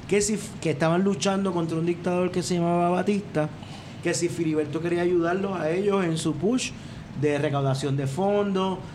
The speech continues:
de hacer un parisito aquí y por allá, para levantar fondos, para el Movimiento veintiséis de Julio, que en ese momento la comunidad cubana, hay una diáspora cubana previa a,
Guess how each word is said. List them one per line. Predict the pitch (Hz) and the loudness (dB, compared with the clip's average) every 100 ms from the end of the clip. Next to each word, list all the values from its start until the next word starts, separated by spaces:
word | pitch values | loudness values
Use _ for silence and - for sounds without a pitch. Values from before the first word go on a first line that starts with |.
| - 135 | -8 -2
de | |
hacer | 143 - 143 | -2 0 -2
un | 139 | 0
parisito | 151 147 139 151 143 | 0 -2 -2 -2 -2
aquí | 135 | -2
y | 139 | -2
por | 143 | 0
allá, | 135 135 156 170 170 170 | 0 2 4 4 4 2
para | 156 135 | 2 2
levantar | 127 131 139 | 0 -2 -4
fondos, | 139 196 196 190 - - - - - | 0 0 2 0 -4 -12 -14 -6 0
para | 143 | 2
el | |
Movimiento | 139 135 131 131 135 143 | 4 4 4 2 2 0
veintiséis | 139 135 143 135 | 0 0 0 2
de | |
Julio, | 131 196 202 | 4 6 4
que | 165 | 4
en | 139 | 0
ese | 139 | 0
momento | 151 156 160 - - - - - - - | 2 2 0 0 -2 -6 -14 -14 -14 -4
la | 135 143 | -2 0
comunidad | 139 135 131 131 | 0 2 2 0
cubana, | 139 165 160 160 170 - - - - - | 2 4 4 4 0 -6 -14 -14 -12 -4
hay | 131 | 0
una | 143 165 | 2 2
diáspora | 160 165 165 - 170 160 | 2 0 -2 -4 -2 0
cubana | 151 147 165 180 | 0 0 0 0
previa | 156 156 190 185 143 135 - - - | 2 2 4 2 0 -4 -10 -12 -6
a, | 127 127 123 117 | 0 2 2 -2